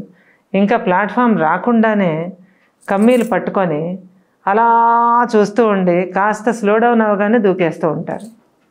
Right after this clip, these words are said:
ఎందుకు ఆ తొందర? దానివల్ల అలా చేసే వాళ్ళందరూ, సోదర సోదరీమణులు,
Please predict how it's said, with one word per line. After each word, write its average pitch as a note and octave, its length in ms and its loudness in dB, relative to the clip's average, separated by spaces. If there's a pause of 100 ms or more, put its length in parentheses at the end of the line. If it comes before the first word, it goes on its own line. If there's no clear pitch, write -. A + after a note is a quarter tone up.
(320)
ఎందుకు A3 260 0
ఆ A#3+ 40 2
తొందర? D#3 380 -2 (1600)
దానివల్ల F3+ 720 2 (460)
అలా F3+ 220 0 (120)
చేసే A3 240 2
వాళ్ళందరూ, F#3+ 800 0
సోదర F3 340 0
సోదరీమణులు, F3 800 0